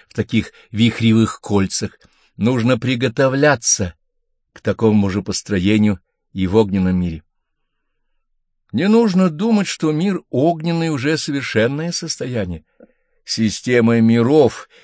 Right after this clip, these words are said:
из которых мы видим ничтожную часть, могут представить неисчерпаемую разновидность состояний. Отсюда мы не можем расчленить эти состояния, но полезно мечтать о них. Каждая мечта уже есть познавание.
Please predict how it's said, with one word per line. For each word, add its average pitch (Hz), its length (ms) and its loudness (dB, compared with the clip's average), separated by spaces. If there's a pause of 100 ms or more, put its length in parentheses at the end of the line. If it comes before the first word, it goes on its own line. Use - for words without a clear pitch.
из 95 220 -6
которых 101 340 -4
мы 104 140 0
видим 101 300 2
ничтожную 151 760 0
часть, - 460 -2 (340)
могут 101 540 0
представить 110 680 0
неисчерпаемую 110 1080 0
разновидность 131 640 -6
состояний. 160 720 -4 (560)
Отсюда 101 540 -2
мы 110 280 4
не 113 160 4
можем 175 360 2
расчленить 202 760 -2
эти 180 220 -10
состояния, 139 720 -6 (460)
но 110 260 2
полезно 110 480 2
мечтать 107 580 -6
о 95 60 -12
них. 92 300 -16 (1080)
Каждая 80 400 -4
мечта 90 560 -4
уже 170 220 -2
есть 123 340 -6
познавание. 98 600 -8